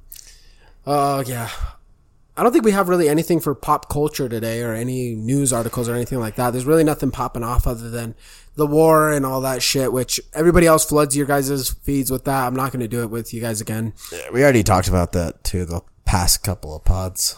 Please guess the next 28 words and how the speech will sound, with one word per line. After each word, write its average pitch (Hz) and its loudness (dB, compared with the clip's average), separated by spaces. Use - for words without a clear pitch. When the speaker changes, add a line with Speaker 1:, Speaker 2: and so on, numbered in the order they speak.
Speaker 1:
Yeah. 123 -2
Speaker 2:
We 135 -2
touched - -2
on 107 -4
it 101 -4
a 98 -2
bit. 101 -4
Speaker 1:
But 135 2
since 175 2
Mike 170 4
and 170 2
I 165 4
are 156 4
just 139 -4
freeballing 131 2
it 113 -6
right 117 -4
now, 117 -6
I'm 151 0
gonna, 165 4
I 147 2
just 170 2
trying 180 4
to 170 4
look 160 0
for 147 -4
some 123 -2
content. 120 -6